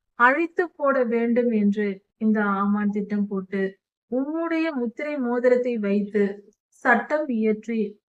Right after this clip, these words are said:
தேசமெங்கும் அனுப்பிவிட்டான். பனிரெண்டாம் மாதம், இந்த வருடத்தின் பனிரெண்டாம் மாதம் பதிமூன்றாம் தேதியிலே யூதர்கள் கொல்லப்பட வேண்டும் என்று சட்டம் போடப்பட்டிருக்கிறது. மற்றவர்கள் சேர்ந்து யூதர்களை கொல்ல வேண்டும் என்று.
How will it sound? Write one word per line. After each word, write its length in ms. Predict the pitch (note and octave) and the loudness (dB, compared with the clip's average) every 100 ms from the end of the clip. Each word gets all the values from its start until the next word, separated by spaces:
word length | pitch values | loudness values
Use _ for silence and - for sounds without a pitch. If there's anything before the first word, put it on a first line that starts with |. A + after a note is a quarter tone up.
| - G#3+ | -4 0
தேசமெங்கும் 760 | B3 B3+ C4 A#3+ G#3 G3+ G#3+ | 2 0 -2 0 2 2 2
அனுப்பிவிட்டான். 920 | G3 G3+ G#3 G3 F#3+ F#3+ F#3+ F#3+ G3 _ _ _ - | 2 0 0 2 0 0 -2 -2 -6 _ _ _ 0
பனிரெண்டாம் 680 | B3 C4 C#4 C#4 C4+ C#4 B3+ | 2 2 0 -2 0 0 0
மாதம், 520 | A3 G#3+ G#3+ G#3+ G3 G#3 | 0 2 2 2 0 0
இந்த 260 | G#3+ G#3 | 0 2
வருடத்தின் 580 | G3+ G#3 A3+ A#3 C4+ C#4 - | 0 0 0 -2 -6 -10 -4
பனிரெண்டாம் 640 | G3+ A3 A#3 A#3+ A#3+ A3+ | 0 0 0 -2 0 2
மாதம் 640 | G3+ G3 G3+ G#3 G3+ - _ _ _ _ _ _ _ - | 0 0 0 0 0 -4 _ _ _ _ _ _ _ 0
பதிமூன்றாம் 760 | C4+ D4+ D#4 D4+ D4+ D4 C#4+ B3+ | 2 2 -2 -4 -2 -2 -2 0
தேதியிலே 720 | A3+ G#3+ A3 A3 G#3 G#3 G3 - _ - | 2 2 2 2 4 2 -2 -14 _ -6
யூதர்கள் 640 | B3 C#4+ C#4 A#3+ A3 A3 | -4 0 0 0 0 -2
கொல்லப்பட 580 | A3 A3 B3+ A#3+ B3 A#3+ | 0 0 0 0 0 0
வேண்டும் 400 | A#3 A3 A3+ A3 | 2 0 2 2
என்று 440 | G#3 G3+ G#3 G3+ | 4 2 4 0
சட்டம் 420 | G3+ G#3 A3 G#3+ | 0 -4 0 0
போடப்பட்டிருக்கிறது. 1000 | G#3+ G3+ G3+ G3 G3+ G3+ G3+ G3 F#3+ G3+ F#3+ _ _ _ | 0 -2 -2 -4 -2 -4 -2 -2 0 -2 -2 _ _ _
மற்றவர்கள் 760 | A#3 A#3+ A3 D#4 D4+ C#4+ C#4 C4+ | 0 0 0 0 2 2 2 -2
சேர்ந்து 580 | - C#4 C#4+ D4 E4+ D4+ | -4 0 0 0 -2 0
யூதர்களை 520 | B3 A#3+ A#3+ A#3+ A#3 | 2 2 2 0 -2
கொல்ல 300 | A3+ G#3+ G#3+ | 0 0 2
வேண்டும் 360 | G#3+ G#3+ G#3+ | 2 2 2
என்று. 440 | G3 F#3 G3+ G3 | 0 -2 -2 -4